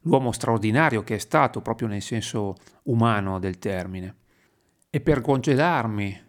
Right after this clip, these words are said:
desidero leggervi una strofa posta alla fine del mio libro Il lato oscuro del Centauro, Cento anni di Primo Levi,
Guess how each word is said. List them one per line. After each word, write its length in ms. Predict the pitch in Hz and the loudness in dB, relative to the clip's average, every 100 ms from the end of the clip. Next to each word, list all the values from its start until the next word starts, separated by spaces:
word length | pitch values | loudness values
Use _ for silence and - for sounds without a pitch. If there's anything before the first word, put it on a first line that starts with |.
| _ | _
desidero 800 | - 120 110 139 127 120 113 - | -8 -2 2 2 4 4 2 -2
leggervi 680 | 123 151 127 113 95 98 92 _ _ _ _ _ _ | 2 2 4 0 0 -2 -2 _ _ _ _ _ _
una 160 | - 110 | -4 -2
strofa 360 | - 139 131 117 | 2 2 2 2
posta 340 | 135 135 - | 2 2 0
alla 120 | 101 | -2
fine 260 | - 117 113 | 0 0 2
del 140 | 107 | 0
mio 440 | 107 110 107 101 101 | 0 0 2 0 0
libro 320 | 117 113 110 | 0 0 2
Il 40 | |
lato 200 | 110 110 | 0 -2
oscuro 280 | 110 - 120 | -4 0 2
del 140 | 107 | 2
Centauro, 640 | 104 110 101 135 127 107 98 | 0 -4 -2 0 2 0 -2
Cento 340 | 117 110 113 | -4 -6 -4
anni 180 | 113 113 | -2 -2
di 120 | 107 | -4
Primo 260 | 120 107 110 | -4 -4 -2
Levi, 380 | 147 117 92 | -2 -2 -4